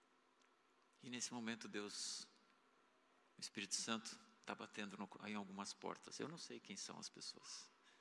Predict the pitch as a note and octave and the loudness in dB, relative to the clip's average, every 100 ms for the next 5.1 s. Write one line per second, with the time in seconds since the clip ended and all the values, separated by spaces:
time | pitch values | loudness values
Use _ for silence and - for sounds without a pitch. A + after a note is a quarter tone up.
0 | - - - - - A#2+ - C3 - A2+ | -20 -20 -20 -20 -6 2 6 6 4 2
1 | G2+ - - F2+ - - - - - - | 4 2 2 0 -4 -8 -20 -20 -20 -20
2 | - - - - - - - - - - | -20 -20 -20 -20 -20 -20 -20 -6 0 2
3 | F#2+ - F2+ F#2+ G2 G2 - - G2 G2+ | 2 -2 -2 0 0 0 -2 -2 -2 0
4 | F#2+ G2 E2+ - G2+ F#2+ F2+ - E2+ - | 0 2 0 0 -4 -6 -6 -6 -6 -8